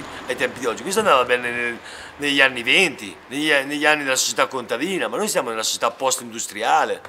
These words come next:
dove, voglio dire, la persona viene, viene giudicata per i fatti, per ciò che può dare, per meritocrazia, come dice Monti, non perché po-, per la vi-, per la visibilità dell'occhio. Cioè, cioè, per, per il piacere dell'occhio noi vo-,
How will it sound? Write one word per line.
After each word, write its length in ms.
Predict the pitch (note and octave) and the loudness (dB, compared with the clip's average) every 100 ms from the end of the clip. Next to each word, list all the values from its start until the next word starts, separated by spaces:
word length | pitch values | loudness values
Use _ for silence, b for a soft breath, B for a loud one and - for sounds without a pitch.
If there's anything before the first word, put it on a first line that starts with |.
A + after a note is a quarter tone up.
| B B | B B
dove, 240 | - C#3+ C#3 | -6 0 2
voglio 280 | C#3+ D3 | 2 0
dire, 220 | D#3+ E3+ B2+ | 0 2 2
la 120 | B2 | 2
persona 420 | - - G#3 A3 | 4 4 4 4
viene, 280 | C#3+ A2+ G#2 B B B B | 2 -2 -4 B B B B
viene 400 | - D#3 D3 B2+ - B B - | 2 4 6 2 0 B B -8
giudicata 640 | - C#3 C#3 - G3 G#3 C#3+ | -6 -6 -2 6 8 8 4
per 260 | - D#3 | 2 0
i 80 | B2+ | 0
fatti, 520 | - F#3+ F3+ - A#2+ - | 8 10 10 6 -6 -6
per 140 | C3+ | 0
ciò 140 | - D#3+ | 2 2
che 100 | - | 0
può 220 | C3+ B2+ | 0 6
dare, 440 | F3+ G3 C3 A2 F#2 | 10 12 10 6 0
per 120 | E3 E3 | 0 4
meritocrazia, 840 | F3 D#3 - D3+ C#3 - A3 A#3 | 4 4 2 0 0 0 6 6
come 180 | - C3 | 6 -2
dice 240 | B2+ B2+ | 0 0
Monti, 420 | B2 A#2 G#2 - F#2+ B B - | 0 -2 -2 -6 -8 B B 6
non 240 | F#3+ B3 | 10 10
perché 260 | B3 G3+ E3+ | 8 2 2
po-, 200 | C3+ D#3 | 2 0
per 220 | - D#3 | 4 6
la 120 | D#3 | 6
vi-, 280 | D3+ D#3+ D3+ - | 4 2 -4 0
per 100 | D3+ | 4
la 120 | D3+ | 4
visibilità 680 | C#3+ C3+ D3 C#3 C#3 C#3 C3+ | 4 0 0 0 0 2 2
dell'occhio. 680 | C3+ C#3 B2+ G2+ - G2 E2+ B B | 4 4 4 4 -4 -8 -8 B B
Cioè, 120 | D3+ | -2
cioè, 160 | C#3 D#3+ | 2 2
per, 220 | F3+ F3+ | 2 0
per 140 | F3+ G#3 | 2 -2
il 140 | G#3 | -2
piacere 360 | F3+ E3 F#3 F3 | -2 0 0 0
dell'occhio 600 | F3+ F#3 G#3 G#3+ - D#3+ | -2 4 4 4 0 -2
noi 140 | F3+ | 0
vo-, 180 | F3 | 0